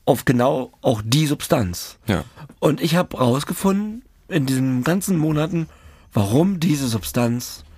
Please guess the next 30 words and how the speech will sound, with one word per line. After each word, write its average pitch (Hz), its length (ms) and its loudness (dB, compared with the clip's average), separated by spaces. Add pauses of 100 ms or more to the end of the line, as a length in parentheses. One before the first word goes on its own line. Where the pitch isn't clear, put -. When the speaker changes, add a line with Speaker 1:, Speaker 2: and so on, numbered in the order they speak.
(140)
Speaker 1:
bei 120 120 2
mir 120 480 2 (560)
so 123 220 2
eingeschlagen 110 640 0
hat 113 140 -6
und 123 120 0
warum 113 280 2
ich 156 120 0
auch 135 320 0 (360)
niemals, 139 960 0
auch 123 160 -2
schon 135 160 0
von 135 100 0
Anfang 131 280 0
an 151 180 2
nicht, 175 300 -4 (460)
auf 135 140 4
dem 135 180 2
Weg 143 200 2
eines 135 240 0
kontrollierten 135 480 2
Konsums 120 420 0
war, 127 300 2
wie 123 80 2
vielleicht 120 420 0
andere 131 300 2
auf 107 120 0
der 107 160 0
Welt, 113 320 -2 (200)
Speaker 2:
Hm. 95 300 -6